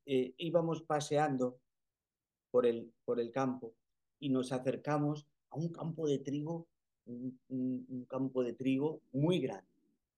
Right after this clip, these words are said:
Y estábamos en el borde y a-, y, y el viento, había viento,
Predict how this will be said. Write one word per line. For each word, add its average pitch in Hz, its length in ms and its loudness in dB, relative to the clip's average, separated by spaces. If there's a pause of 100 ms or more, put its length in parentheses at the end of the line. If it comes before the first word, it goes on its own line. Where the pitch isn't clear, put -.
(180)
Y 131 360 2
estábamos 160 560 -4
en 156 80 -8
el 151 120 -10
borde 160 280 -8
y 127 120 -4
a-, 120 180 -12
y, 107 340 -6
y 120 160 -4
el 113 160 -2
viento, 185 560 2
había 123 240 -4
viento, 156 460 -8